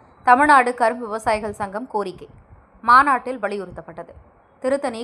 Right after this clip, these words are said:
கூட்டுறவு சர்க்கரை ஆலையின் தமிழ்நாடு கரும்பு விவசாயிகள் சங்க கோரிக்கை மாநாடு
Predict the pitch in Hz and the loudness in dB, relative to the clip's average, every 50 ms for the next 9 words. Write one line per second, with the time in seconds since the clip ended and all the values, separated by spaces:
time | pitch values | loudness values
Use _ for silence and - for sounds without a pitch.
0 | 240 - 269 262 269 269 240 247 - 220 190 - - 233 233 220 208 196 180 185 | -12 -12 -12 -8 -8 -8 -10 -6 -6 -6 -6 -6 -8 -10 -6 -2 -2 -2 -2 -2
1 | 180 196 233 233 247 208 214 233 240 226 214 208 202 - - 214 220 220 190 180 | -8 -12 -14 -12 -12 -12 -10 -6 -4 -4 -4 -4 -8 -8 -10 -10 -10 -14 -14 -16
2 | 196 196 - 208 202 196 202 190 196 196 180 180 175 175 196 196 208 220 - 214 | -14 -10 -8 -10 -8 -8 -12 -12 -12 -14 -14 -14 -16 -14 -14 -14 -14 -12 -14 -16
3 | 190 185 160 156 160 156 147 147 | -12 -10 -10 -10 -10 -12 -16 -16